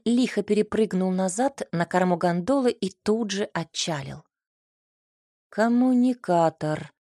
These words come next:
подумала я в ступоре, сжимая бумажку с номером.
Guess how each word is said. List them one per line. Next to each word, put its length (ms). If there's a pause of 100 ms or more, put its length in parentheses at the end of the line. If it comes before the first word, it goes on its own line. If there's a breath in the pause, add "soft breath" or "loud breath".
(180)
подумала 500
я 340
в 100
ступоре, 680
сжимая 440
бумажку 600
с 160
номером. 560